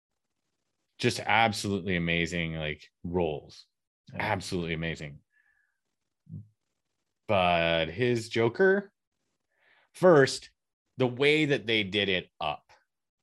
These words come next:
Speaker 1: the tattoos,
Speaker 2: Yeah.
Speaker 1: the face tattoos,
Speaker 2: Yeah.
Speaker 1: the gold on the teeth. I, I don't know. What are your thoughts on that?
Speaker 2: It was so dumb and so bad.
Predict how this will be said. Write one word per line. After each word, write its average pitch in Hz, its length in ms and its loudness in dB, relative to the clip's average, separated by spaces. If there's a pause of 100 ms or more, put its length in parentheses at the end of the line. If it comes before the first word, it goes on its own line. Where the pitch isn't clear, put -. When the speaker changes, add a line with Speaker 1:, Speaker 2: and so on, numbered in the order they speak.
(220)
Speaker 1:
the 107 60 -6
tattoos, 117 720 -4 (320)
Speaker 2:
Yeah. 78 380 -12
Speaker 1:
the - 60 -20
face 123 360 -6
tattoos, 117 840 -6
Speaker 2:
Yeah. 76 300 -14 (100)
Speaker 1:
the 101 100 -10 (140)
gold 110 340 -2
on 117 160 0
the 110 80 -2
teeth. 110 640 -6 (140)
I, 113 300 -12
I 113 80 0
don't 98 140 0
know. 85 340 -2 (640)
What 135 320 -4
are 135 40 0
your 113 180 2
thoughts 87 340 -8
on 71 120 -20
that? - 140 -20 (1700)
Speaker 2:
It 175 100 0
was 151 140 0
so 165 300 0
dumb 95 420 -2
and 98 140 -4
so 120 260 -4
bad. 76 480 -8